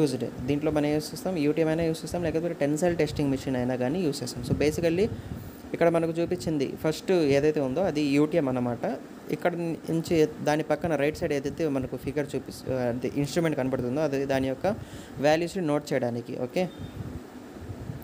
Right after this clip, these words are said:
so ఈ విధంగా ప్రాపర్ హ్యాండిల్ చేసుకొని దాని తర్వాత మనము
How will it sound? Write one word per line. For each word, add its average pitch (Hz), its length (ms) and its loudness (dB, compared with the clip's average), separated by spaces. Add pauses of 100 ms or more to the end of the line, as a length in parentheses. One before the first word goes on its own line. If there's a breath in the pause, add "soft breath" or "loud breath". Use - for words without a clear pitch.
(260)
so 190 240 8
ఈ 165 120 4
విధంగా 185 280 6
ప్రాపర్ 160 360 2
హ్యాండిల్ 151 420 0
చేసుకొని 139 400 0 (180)
దాని 139 200 2
తర్వాత 156 400 2 (320)
మనము 147 380 2